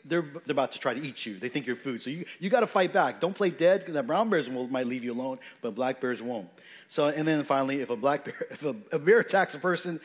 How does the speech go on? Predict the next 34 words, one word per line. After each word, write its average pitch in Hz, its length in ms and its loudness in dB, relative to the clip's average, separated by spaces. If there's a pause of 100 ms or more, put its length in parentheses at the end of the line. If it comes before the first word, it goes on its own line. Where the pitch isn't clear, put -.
(200)
immediately 135 300 2
call 120 180 -2
nine 110 160 -8
one 107 200 -10
one. 92 200 -12 (220)
Okay, 113 160 -8
that's, 113 280 -10
uh, 107 160 -6 (300)
that's, 135 200 0 (120)
uh, - 80 4
<laughs> 123 40 -2
that's, - 260 -4 (460)
<laughs> - 500 -8
I - 20 2
just 151 120 -2
say, 165 180 6
a-, 180 160 4 (520)
after, 131 560 0
after 113 320 -4
you've 104 280 -12
chased 117 320 -4
away 104 300 -4
or 98 180 -8
you 123 140 -4
moved 123 180 -6
away, 107 200 -4
okay, 110 320 -4
afterwards. 110 500 -4 (340)
I 123 40 -6
would 139 220 -2
call 190 180 2
nine 170 120 4
one 165 140 4
one. 139 120 0